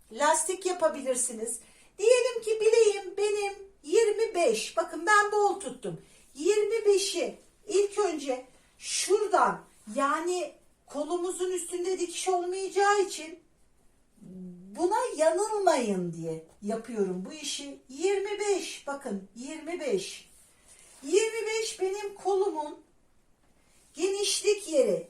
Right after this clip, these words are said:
bilek yerim. Şimdi bunu koyduğunuzda ister istemez bu takma kol olduğu için buraya düzgün durmayacak. Burası sizi yanıltmasın. Bunu alıyorum. Bakın bunu alıyorum.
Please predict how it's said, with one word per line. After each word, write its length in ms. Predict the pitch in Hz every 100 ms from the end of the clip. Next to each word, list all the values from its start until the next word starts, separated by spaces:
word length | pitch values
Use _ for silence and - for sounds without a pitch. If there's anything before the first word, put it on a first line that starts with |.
| -
bilek 440 | 320 392 403 -
yerim. 420 | 269 220 175 160 - _ _ _ _
Şimdi 380 | - 415 415 403
bunu 240 | 403 453 -
koyduğunuzda 760 | 415 440 403 453 427 392 466 494 508
ister 380 | 339 - 480 466
istemez 600 | 370 359 320 294 269 -
bu 160 | 415 -
takma 380 | 330 330 415 494 427
kol 140 | 339 311
olduğu 220 | 294 285
için 320 | 277 302 277
buraya 400 | 392 403 381 403 403 214
düzgün 500 | 269 320 - 453 392
durmayacak. 720 | 381 415 359 254 208 190 - - _ _ _ 330
Burası 380 | 494 480 -
sizi 340 | 415 - 359 320
yanıltmasın. 1040 | 277 269 311 415 - 427 415 415 403 403 _ _ _ _ -
Bunu 160 | 427 466 415
alıyorum. 500 | 427 440 415 392 370 -
Bakın 360 | 254 254 262 330
bunu 240 | 370 392
alıyorum. 500 | 392 392 330 294